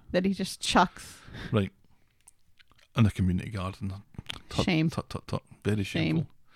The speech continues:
Speaker 2: So, yeah.
Speaker 1: Uh, and again, this is just,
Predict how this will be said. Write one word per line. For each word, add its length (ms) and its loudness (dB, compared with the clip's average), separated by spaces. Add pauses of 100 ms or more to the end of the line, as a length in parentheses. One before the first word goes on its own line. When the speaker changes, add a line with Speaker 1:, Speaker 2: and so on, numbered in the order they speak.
(1600)
Speaker 2:
So, 160 2
yeah. 220 8 (220)
Speaker 1:
Uh, 240 10 (500)
and 260 10 (600)
again, 520 8 (120)
this 200 -4
is 180 0
just, 180 -18